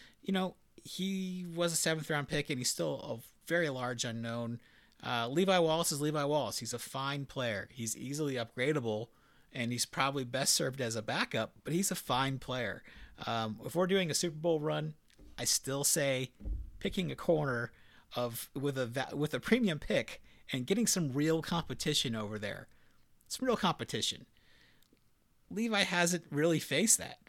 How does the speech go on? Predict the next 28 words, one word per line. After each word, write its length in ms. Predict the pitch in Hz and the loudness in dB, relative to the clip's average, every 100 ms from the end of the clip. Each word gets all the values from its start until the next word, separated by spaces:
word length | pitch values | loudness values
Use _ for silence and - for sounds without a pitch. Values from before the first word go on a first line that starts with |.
| - | -4
Who 100 | - | 0
was 180 | 196 170 | 2 2
he 80 | 160 | 0
competing 400 | - 135 147 143 | -2 0 0 0
against 240 | 123 117 | -2 -2
last 260 | 113 127 - | -2 -2 -2
year? 100 | 85 | -4
Josh 420 | - 113 135 131 - | -2 0 2 0 -2
Norman? 560 | 101 127 156 165 170 - - - - - - | -4 -2 0 0 -2 -4 -20 -20 -20 -16 -8
I 60 | |
mean, 340 | 113 113 110 113 _ _ _ _ - | -4 -4 -4 -8 _ _ _ _ -2
E 140 | 160 | 0
J 260 | 151 147 127 | 2 2 2
Gaines? 800 | 131 147 156 165 165 165 - - - - - - | 0 2 2 4 4 2 0 -2 -12 -20 -20 -10
Uh, 420 | 113 113 117 113 117 | -6 -2 -2 -4 -4
I 60 | 131 | -6
mean, 340 | 135 127 123 - - | -4 -6 -8 -12 -4
there's, 280 | 156 - - - | 2 2 0 -20
he 160 | - 190 | -6 0
hasn't 340 | 208 175 139 | 0 0 -4
really 240 | 135 147 131 | -4 -2 -2
beaten 300 | 131 135 117 | -4 -6 -6
anybody 460 | 120 117 120 110 | -6 -6 -6 -4
out 160 | 107 117 | -6 -8
to 60 | - | -8
keep 220 | 120 110 | -8 -6
his 140 | 113 | -8
job. 280 | - 107 | -6 -6